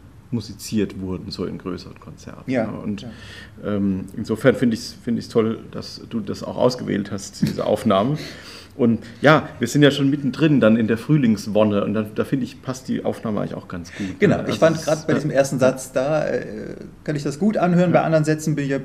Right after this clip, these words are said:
Speaker 2: nicht so ganz zufrieden,
Speaker 1: Mhm.
Speaker 2: aber, ähm, da passt das schön. Es ist sehr wohlklangorientiert, es ist ein sehr, sehr runder
Speaker 1: Ja.
Speaker 2: Klang mit Esprit
Speaker 1: Ja.
Speaker 2: durchaus,
Speaker 1: Ja, und,
Speaker 2: ja.
Speaker 1: und ja,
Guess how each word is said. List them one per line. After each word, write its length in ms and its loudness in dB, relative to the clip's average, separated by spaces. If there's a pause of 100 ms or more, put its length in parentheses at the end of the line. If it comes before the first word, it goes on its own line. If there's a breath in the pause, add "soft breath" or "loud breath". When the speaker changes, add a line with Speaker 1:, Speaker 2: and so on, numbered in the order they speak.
Speaker 2:
nicht 480 -6
so 100 0
ganz 220 0
zufrieden, 460 -2
Speaker 1:
Mhm. 60 -4
Speaker 2:
aber, 360 0 (540 loud breath)
ähm, 500 -2
da 160 4
passt 300 -4
das 160 -4
schön. 260 8
Es 100 -2
ist 140 -6
sehr 520 0 (640)
wohlklangorientiert, 1040 4
es 80 -8
ist 60 -10
ein 40 -4
sehr, 360 -2
sehr 140 -2
runder 260 4
Speaker 1:
Ja. 60 0
Speaker 2:
Klang 200 2
mit 140 4
Esprit 640 -2
Speaker 1:
Ja. 60 -6 (200)
Speaker 2:
durchaus, 680 -2
Speaker 1:
Ja, 80 2
und, 60 0
Speaker 2:
ja. 80 0
Speaker 1:
und 120 -2 (1080 loud breath)
ja, 160 -8